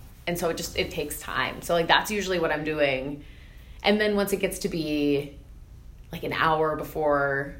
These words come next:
showtime, then I actually get time to concentrate on the actual newscast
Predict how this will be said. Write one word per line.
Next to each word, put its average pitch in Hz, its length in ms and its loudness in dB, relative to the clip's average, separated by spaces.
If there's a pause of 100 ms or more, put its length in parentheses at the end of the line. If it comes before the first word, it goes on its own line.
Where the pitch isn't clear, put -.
(320)
showtime, 151 760 2
then 190 160 4
I 180 100 4
actually 156 360 2
get 139 140 -2
time 131 220 -2
to - 40 -4
concentrate 135 720 -4
on 143 200 0
the 139 80 -2
actual 143 320 0
newscast - 840 -2